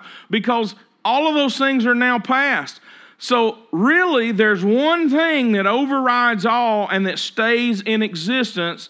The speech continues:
and it is the one that is the greatest, which is love. Because while hope finds its object, remember from last week, uh, or two weeks ago, hope finds its object in the goodness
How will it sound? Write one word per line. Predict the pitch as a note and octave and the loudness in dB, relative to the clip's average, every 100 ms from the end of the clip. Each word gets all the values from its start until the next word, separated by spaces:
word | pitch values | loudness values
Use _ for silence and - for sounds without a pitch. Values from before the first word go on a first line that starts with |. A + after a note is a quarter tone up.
| _ | _
and | F3 | -2
it | G3 G3+ | 0 0
is | G3 F3 - - _ | 0 -2 -10 -20 _
the | E3 | -2
one | F3 G3+ G#3+ G#3 | 0 2 2 2
that | F#3 | 2
is | F3+ | 0
the | D#3 D3+ | -2 -2
greatest, | E3+ G3 G3 D#3+ D3+ D#3+ | 0 0 0 0 -4 -4
which | E3+ E3 | -4 -2
is | E3 D#3+ E3 | -2 -2 -4
love. | A3 C4+ F#3 A#2+ G2 - - - - E3+ | -4 -2 -2 -4 -8 -20 -20 -20 -14 -4
Because | G#3 - A3+ G#3+ G3+ F#3 - _ _ _ | -4 -2 -2 0 -2 -4 -10 _ _ _
while | F#3+ G3+ F#3+ | -2 0 0
hope | F3+ A3+ D4 C#4+ A3 A3 - - | -2 0 0 2 0 -4 -20 -20
finds | - A#3 A#3 A3 G3+ | -2 2 2 2 0
its | G#3+ F3 | -2 0
object, | A3 C4 C#4+ G#3+ G#3 F3+ | 0 2 2 0 -4 -2
remember | G3 G3+ G3 | -2 -2 -2
from | F#3+ G3 | -2 -2
last | G#3+ G#3 | -2 -2
week, | C4 A#3 - - - - | -4 -4 -8 -20 -20 -10
uh, | D#3+ | -6
or | D#3 | -6
two | C#3+ C4 | -2 0
weeks | B3+ F#3+ | 0 -2
ago, | D#3 D#3+ | -2 -2
hope | D#3+ A#3+ C#4+ C4+ | 2 2 0 -4
finds | F#3+ A#3+ A3+ G3+ | -2 2 2 0
its | G#3+ - | -2 -2
object | G#3 B3 B3 F#3+ - | 0 0 0 -4 -2
in | G#3 G3 | -2 -2
the | |
goodness | D#3+ C3 B3+ D4 D4 D4 - - | -2 -2 0 2 0 0 -2 -8